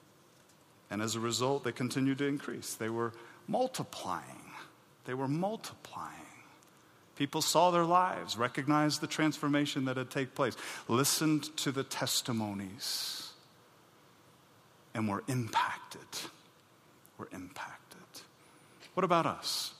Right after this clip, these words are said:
Are we sharing our testimonies? Or in our attitudes, in our actions, the decisions we make day to day,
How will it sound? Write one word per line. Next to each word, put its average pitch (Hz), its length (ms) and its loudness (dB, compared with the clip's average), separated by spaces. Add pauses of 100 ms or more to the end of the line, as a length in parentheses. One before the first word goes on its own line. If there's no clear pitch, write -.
Are 113 60 -8
we 123 80 0
sharing 170 320 2
our 175 80 -4
testimonies? 180 880 -6 (1120)
Or 117 260 0
in 135 160 4
our 113 140 6
attitudes, 185 800 2
in 92 80 -2
our 90 180 -2
actions, 170 1120 -2
the 101 80 -6
decisions 165 600 -4
we 170 100 0
make 160 300 -4
day 156 180 0
to 160 100 -2
day, 160 240 0